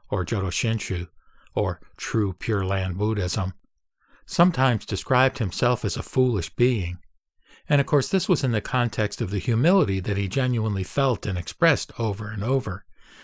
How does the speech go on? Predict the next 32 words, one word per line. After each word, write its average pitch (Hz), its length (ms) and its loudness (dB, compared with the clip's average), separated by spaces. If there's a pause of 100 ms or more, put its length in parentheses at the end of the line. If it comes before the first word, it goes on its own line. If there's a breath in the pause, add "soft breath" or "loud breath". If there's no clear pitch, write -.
(140)
in 104 120 0
the 95 80 -4
context 98 580 -2
of 98 120 -4
his 95 280 -4 (260 loud breath)
reliance 101 560 -2
upon 98 280 -2
Amida 95 300 -2
Buddha, 92 440 -4 (380 soft breath)
and 95 140 -2
the 90 100 -2
vow 107 400 2
that 90 180 -8
Dharmakara 95 720 -4
made 92 360 -6 (480 soft breath)
to 92 260 -2 (200)
the 101 80 -2
Buddha 95 280 -2
Lokesvara 92 760 -4
Raja. 110 580 0 (960 soft breath)
But 151 120 0
the - 80 -6
fact 190 300 2
of 120 80 2
the 120 60 -4
matter 104 360 2
was, 113 300 0 (220)
Shinran 160 540 2
was 98 180 0
highly, 135 600 2
highly 101 640 0 (680)
intelligent 131 840 2